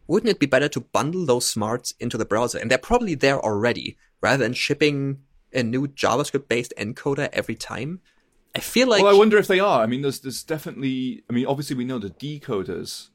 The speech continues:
Speaker 2: are there.
Speaker 1: Yeah.
Speaker 2: Um, but are they, yeah, uh, like, uh,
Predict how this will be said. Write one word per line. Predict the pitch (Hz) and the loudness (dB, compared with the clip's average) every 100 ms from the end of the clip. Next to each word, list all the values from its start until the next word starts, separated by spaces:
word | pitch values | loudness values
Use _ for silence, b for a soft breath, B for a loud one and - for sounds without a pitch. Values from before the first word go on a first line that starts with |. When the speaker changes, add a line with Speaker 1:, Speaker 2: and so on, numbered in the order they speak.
| _ - | _ -10
Speaker 2:
are | 95 | -6
there. | 90 - - - _ _ _ _ _ _ _ _ - | -4 -4 -4 -10 _ _ _ _ _ _ _ _ 0
Speaker 1:
Yeah. | 98 95 95 95 | 2 4 4 2
Speaker 2:
Um, | 95 98 98 _ 107 110 - | 0 -6 -8 _ -18 -10 -4
but | 101 - - _ _ - | -4 -6 -12 _ _ -2
are | 104 98 | 0 2
they, | 98 98 98 98 95 - _ _ _ _ _ _ _ _ _ | 0 -2 -2 -4 -8 -14 _ _ _ _ _ _ _ _ _
yeah, | - 110 - 107 | 0 2 0 -2
uh, | 110 | -4
like, | 104 101 | 0 0
uh, | 87 | 0